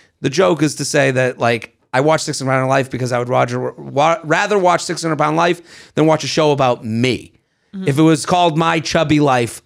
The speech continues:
Speaker 1: I wouldn't watch the fucking show because I would be like, "I can't watch myself."
Speaker 2: Okay.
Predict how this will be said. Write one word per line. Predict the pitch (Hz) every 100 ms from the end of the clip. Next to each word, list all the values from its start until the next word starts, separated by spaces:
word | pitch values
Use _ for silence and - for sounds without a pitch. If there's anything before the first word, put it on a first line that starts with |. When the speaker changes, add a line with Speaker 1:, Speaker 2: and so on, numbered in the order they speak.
| -
Speaker 1:
I | 139
wouldn't | 139 147 143
watch | 131 127 -
the |
fucking | - 113 117 107
show | 117 104
because | 113 127 131
I |
would | 127 120
be | 123
like, | 120 117 - _ -
"I |
can't | 143 - 165 139
watch | 139 135 -
myself." | 117 104 - 90 - - -
Speaker 2:
Okay. | - 190